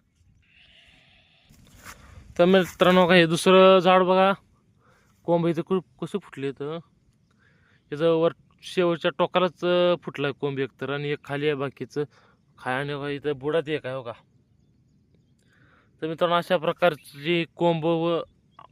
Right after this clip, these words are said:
फुटलेली आहेत. चला अजून पुढच्या ह्याला आपण बघूयात, ह्याला बी बुडातनं फुटायला लागलेत. बघा ह्याचं बी फुटले बघा, चांगलंच फुटलं आहे.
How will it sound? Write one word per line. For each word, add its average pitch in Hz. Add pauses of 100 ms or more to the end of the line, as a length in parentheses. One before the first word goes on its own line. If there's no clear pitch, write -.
(140)
फुटलेली 170
आहेत. 175 (1400)
चला 160
अजून 151
पुढच्या 151
ह्याला 156
आपण 156
बघूयात, 151 (2750)
ह्याला 165
बी 170
बुडातनं 165
फुटायला 170
लागलेत. 160 (2500)
बघा 156
ह्याचं 156
बी 170
फुटले 151
बघा, 135
चांगलंच 156
फुटलं 127
आहे. 127